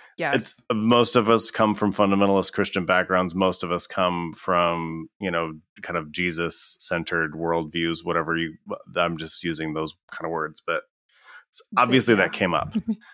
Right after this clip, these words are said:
Speaker 2: But, like, it, it, you know, there are, and I think there are a lot of conferences like Theology Beer Camp and Wild Goose that are kind of firmly in that progressive Christian space,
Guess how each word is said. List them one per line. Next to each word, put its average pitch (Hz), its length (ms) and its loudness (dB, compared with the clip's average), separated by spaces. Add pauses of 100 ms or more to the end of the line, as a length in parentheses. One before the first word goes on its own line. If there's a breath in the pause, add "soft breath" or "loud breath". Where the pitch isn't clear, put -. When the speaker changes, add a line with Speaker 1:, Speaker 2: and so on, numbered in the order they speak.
(140)
Speaker 2:
But, 113 220 4
like, 107 240 4
it, 123 140 2 (160)
it, 113 200 4 (200)
you 143 80 2
know, 113 140 6
there 151 220 6
are, - 160 2 (140)
and 131 220 2
I 123 60 4
think - 380 0
there 170 160 8
are 160 80 8
a 123 80 8
lot 123 200 6
of 117 120 2
conferences 117 840 4
like 92 200 2
Theology 85 440 0
Beer 147 220 6
Camp 107 380 2
and 98 120 0
Wild 98 340 4
Goose 113 360 4
that 98 140 2
are 95 140 4 (160)
kind 127 160 4
of 104 120 2
firmly 107 460 4
in 101 140 2
that 101 200 2
progressive 95 580 0
Christian 98 520 0
space, 135 640 0